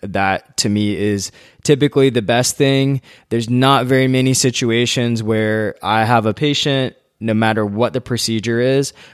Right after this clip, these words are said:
where they can't even start doing a little bit of rehab. And maybe that's something that you guys cover in prehab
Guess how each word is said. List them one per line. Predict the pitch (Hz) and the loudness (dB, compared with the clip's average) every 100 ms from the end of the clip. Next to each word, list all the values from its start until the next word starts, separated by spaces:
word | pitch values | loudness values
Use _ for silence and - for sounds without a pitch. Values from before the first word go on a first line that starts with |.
| - | -4
where | 107 | 0
they | 113 123 | 2 2
can't | - 139 107 | 2 2 2
even | 127 120 | 0 0
start | - 113 110 | 0 -2 0
doing | 117 113 110 - | 0 2 0 -2
a | 98 | -6
little | 104 104 107 110 110 | -6 -4 0 2 0
bit | 95 101 98 | 0 0 0
of | 95 98 95 92 - - | -2 -2 -4 -6 -16 -10
rehab. | 104 151 156 95 92 92 87 - - | -2 2 2 0 -2 -6 -8 -14 -6
And | 110 110 107 - | -4 -2 -4 -2
maybe | 113 147 165 | 0 2 4
that's | 135 120 | 4 2
something | 131 117 | 0 0
that | 113 | 0
you | 104 110 | 0 0
guys | 113 104 | 0 0
cover | - 110 107 | -2 -2 -2
in | 98 | -4
prehab | 92 135 135 123 92 92 90 | -4 0 0 2 2 0 -4